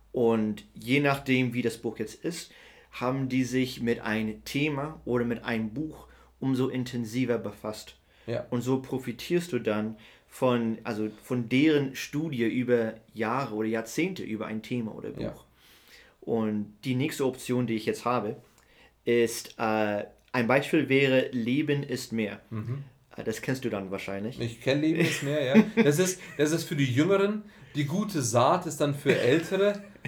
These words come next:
Speaker 2: und für die, und dann gibt's auch die Losungen
Speaker 1: Ach,
Speaker 2: zum
Speaker 1: echt?
Speaker 2: Beispiel, ja. Also es gibt
Speaker 1: Aha.
Speaker 2: verschiedene, also jetzt nicht alle von dem C L V-Verlag, aber,
Speaker 1: Mhm, mhm.
Speaker 2: äh, es gibt ja wirklich viele, aber gute, ähm, wenn man das auch dann,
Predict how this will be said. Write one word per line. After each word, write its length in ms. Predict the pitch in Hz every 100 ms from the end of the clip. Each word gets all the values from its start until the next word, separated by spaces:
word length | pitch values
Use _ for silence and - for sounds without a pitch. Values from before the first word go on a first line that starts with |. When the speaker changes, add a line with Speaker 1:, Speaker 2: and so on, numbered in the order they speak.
| -
Speaker 2:
und 160 | 143
für 100 | 143
die, 280 | 156 147 143 -
und 80 | 143
dann 160 | 151 156
gibt's 180 | 165 165
auch 100 | 139
die 60 |
Losungen 480 | 139 160 175 165 160
Speaker 1:
Ach, 100 | 127
Speaker 2:
zum 100 | -
Speaker 1:
echt? 80 | 165
Speaker 2:
Beispiel, 440 | 151 147 151 147 113
ja. 240 | 131 131
Also 180 | 143 143
es 100 | 156
gibt 140 | 247
Speaker 1:
Aha. 80 | 143
Speaker 2:
verschiedene, 540 | 127 135 202 196 180 - - -
also 180 | 123
jetzt 160 | 147 147
nicht 180 | 180 170
alle 140 | 143
von 280 | 135 123 113 - - -
dem 440 | 120 131 117 117
C 160 | - 123
L 60 | 110
V-Verlag, 560 | 156 139 113 104 110
aber, 300 | 113 120 117
Speaker 1:
Mhm, 80 | 123 127
mhm. 240 | 127 117 120
Speaker 2:
äh, 240 | - 117 117
es 100 | 120
gibt 120 | 156
ja 100 | 151
wirklich 240 | 151 147 143
viele, 400 | - 151 143 113
aber 260 | 123 120
gute, 640 | 120 175 240 233 113 101 101 - _ _ -
ähm, 440 | - 120 117 113 - -
wenn 240 | 117 127
man 100 | 131
das 120 | 123 120
auch 180 | 120
dann, 280 | 127 117 110